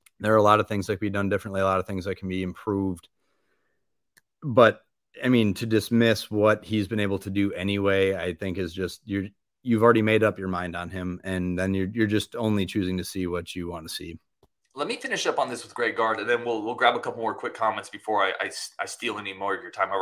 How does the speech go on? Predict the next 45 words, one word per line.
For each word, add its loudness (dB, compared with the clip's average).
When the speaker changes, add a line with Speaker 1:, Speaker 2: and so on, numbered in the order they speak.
Speaker 2:
You're 2
already 2
over 0
what -6
you -16
said -6
you'd -12
give -6
me, -14
which -18
is -20
incredible. -6
Speaker 1:
No, -2
you're 0
good. -10
Speaker 2:
What 2
is, 0
'cause -10
I 4
have 2
an -6
answer -4
for -18
this. -6
I'm -12
curious -6
where -4
you -2
are, 0
and 0
I 0
think -8
we, -8
we -8
can -6
like 2
Greg 0
Gard, 2
but -12
still -2
look -6
at -4
things -14
objectively -6
here. -6